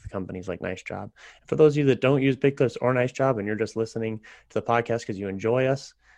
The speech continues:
I hope that you can take something away today, and I really encourage you to get over to nicejob dot co. Check it out. Um,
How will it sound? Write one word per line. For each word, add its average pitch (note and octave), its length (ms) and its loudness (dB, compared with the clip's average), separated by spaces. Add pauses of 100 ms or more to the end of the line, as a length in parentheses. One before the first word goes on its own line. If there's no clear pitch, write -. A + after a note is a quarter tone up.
(180)
I B2+ 180 2
hope C3+ 260 2
that A2+ 240 2
you G#2+ 100 -10
can G#2+ 120 -6
take A#2 200 -4
something B2 400 -2
away G2+ 240 -2
today, F#2+ 680 -8
and G#2+ 120 -6
I G2 80 -6 (160)
really C3 480 2
encourage G#2 400 -4
you G2+ 40 -4
to F#2+ 60 -8
get G2 100 -4
over F#2+ 220 -6
to - 160 -12
nicejob G2 580 -8
dot F#2+ 320 -8
co. F2+ 380 -6 (300)
Check - 260 -4
it D3 80 -2
out. G#2 220 -4 (320)
Um, G2 300 -4